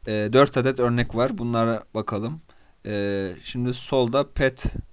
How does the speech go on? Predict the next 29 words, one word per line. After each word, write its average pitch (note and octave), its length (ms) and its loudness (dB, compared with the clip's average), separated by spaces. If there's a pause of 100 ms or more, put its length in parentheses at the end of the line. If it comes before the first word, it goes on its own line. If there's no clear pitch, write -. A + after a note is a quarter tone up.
(160)
yazılmış, G#2 440 -6
şapka A#2 440 -2
demek. A2 480 -6 (560)
E, G2+ 260 -2
bu C3+ 120 6
erkek C3 320 2
dişi C3 220 -4
cins B2 220 -2
grubuna G2+ 380 -4
giriyor. A#2 340 -4
O B2+ 80 -2
zaman A#2+ 280 -2
ne B2 80 -2
alacak? A#2 580 -2 (140)
The C3 140 4
pet. - 360 -2 (580)
The A#2 260 4 (520)
önekini G2+ 380 -6
alacak. G2+ 500 -6 (100)
The D#3+ 100 4
pet. - 400 8 (560)
E, G#2 180 -4
belli B2 320 2
bir D3+ 60 -2
şapka C3+ 360 0
olduğunu G#2 280 2
gösterecek G2+ 540 0
bana. A#2+ 300 4 (1700)
E, F#2 420 2